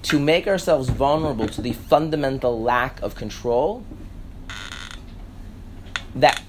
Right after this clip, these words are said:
that comes in the fact that the other person is not a system. There isn't something to master. And as much as you get to know somebody, the minute you start to think that you know them enough so that you figured them out, that's the beginning of the end of your relationship.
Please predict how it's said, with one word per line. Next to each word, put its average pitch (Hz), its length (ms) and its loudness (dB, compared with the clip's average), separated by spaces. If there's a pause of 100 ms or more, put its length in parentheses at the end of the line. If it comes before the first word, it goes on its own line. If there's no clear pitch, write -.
(400)
that 147 200 8
comes 160 220 2
in 147 60 -2
the 156 60 4
fact 147 100 4
that 139 100 -2
the 127 80 0
other 147 180 4
person 123 300 -4
is 123 120 0
not 95 180 -2
a 101 60 -6
system. - 380 -8 (1000)
There 156 120 0
isn't 180 260 2
something 147 360 0
to 139 220 0
master. 127 680 -2 (1400)
And 165 140 10
as 156 140 4
much 190 320 6
as 196 120 0
you 165 60 2
get 156 200 2
to 131 80 -4
know 131 220 4
somebody, 139 600 0 (920)
the 147 120 6
minute 180 240 4
you 196 100 4
start 165 260 4
to 139 80 -2
think 151 200 -2
that 143 140 -2
you 131 200 0
know 151 440 6
them 104 440 0
enough 131 320 2
so - 140 -4
that - 80 -2
you 123 100 -2
figured 131 520 0
them 123 180 4
out, 117 380 2
that's 135 380 2
the 139 80 -6
beginning 123 460 -2
of 110 100 -4
the 110 140 -6
end 113 240 -2
of 98 80 -4
your 101 120 -2
relationship. 101 560 -4